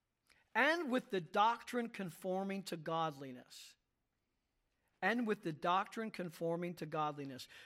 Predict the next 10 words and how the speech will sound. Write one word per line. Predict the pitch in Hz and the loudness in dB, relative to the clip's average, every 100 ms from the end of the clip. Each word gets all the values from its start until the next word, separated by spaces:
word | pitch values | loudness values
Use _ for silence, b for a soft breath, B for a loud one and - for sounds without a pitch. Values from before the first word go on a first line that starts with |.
| B | B
Numerous | 156 160 202 285 - | 0 2 2 0 -2
times | - 175 175 156 | 0 0 0 0
in | 156 | 0
the | 151 | 0
New | 160 202 | 0 -2
Testament, | - 180 - 160 147 - _ _ b b b b b b b b b _ _ _ | -4 -6 -6 -6 -6 -10 _ _ b b b b b b b b b _ _ _
it | - 151 | -10 -6
becomes | 175 175 160 | -6 -4 -4
very | 139 165 220 | 0 0 0
clear | 240 - 214 156 135 | -2 -4 -2 -2 -4